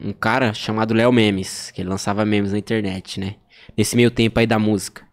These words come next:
nesses dois meses. E aí eu cheguei no direct dele, né? Porque eu vi os, muitos, é, os memes dele.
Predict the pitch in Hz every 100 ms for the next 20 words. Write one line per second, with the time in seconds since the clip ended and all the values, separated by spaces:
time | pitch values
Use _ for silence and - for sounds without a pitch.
0 | _ 104 - 101 104 101 95 85 - -
1 | - - - - - - _ _ - 117
2 | 120 127 147 180 151 156 143 139 135 135
3 | - 143 139 160 156 - 120 117 107 113
4 | 110 127 131 110 117 113 110 101 107 110
5 | 98 98 139 139